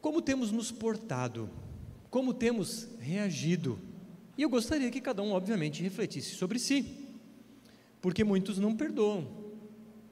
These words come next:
Outros perdoam, mas não voltam a se relacionar. E outros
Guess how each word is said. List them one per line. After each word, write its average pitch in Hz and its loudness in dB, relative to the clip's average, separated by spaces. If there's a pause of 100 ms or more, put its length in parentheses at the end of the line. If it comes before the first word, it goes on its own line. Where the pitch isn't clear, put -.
(680)
Outros 190 4 (680)
perdoam, 262 8
mas 320 4
não 294 4
voltam 233 4
a 226 -2
se 226 -4
relacionar. 214 -4 (960)
E 277 2
outros 220 2